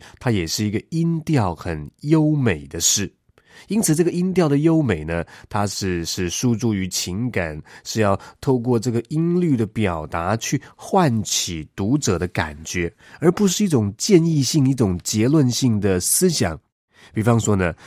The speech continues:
在诗篇第五十一篇第五节当中呢，就有说到说：“在我母亲怀胎的时候就有了罪。”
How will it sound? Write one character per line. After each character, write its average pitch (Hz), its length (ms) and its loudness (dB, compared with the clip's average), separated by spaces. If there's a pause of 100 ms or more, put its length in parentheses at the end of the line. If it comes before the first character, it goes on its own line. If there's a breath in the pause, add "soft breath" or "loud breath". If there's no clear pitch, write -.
(120)
在 92 300 2
诗 - 220 -2
篇 113 280 0
第 110 220 0
五 90 220 -6
十 - 220 -6
一 151 120 -4
篇 147 360 0
第 147 220 -2 (120)
五 92 240 -4
节 95 260 -2
当 113 240 2
中 101 180 2
呢， 85 140 -2 (300 loud breath)
就 104 140 -4
有 85 60 0
说 95 200 -2
到 87 160 0
说 95 260 0 (280 loud breath)
：“在 165 280 4
我 117 200 4
母 113 260 0
亲 131 380 -2
怀 95 380 -4
胎 160 260 2
的 131 100 4
时 - 180 -2
候 95 300 2 (260 loud breath)
就 104 460 2
有 78 300 -8
了 85 200 -4
罪。” 92 340 0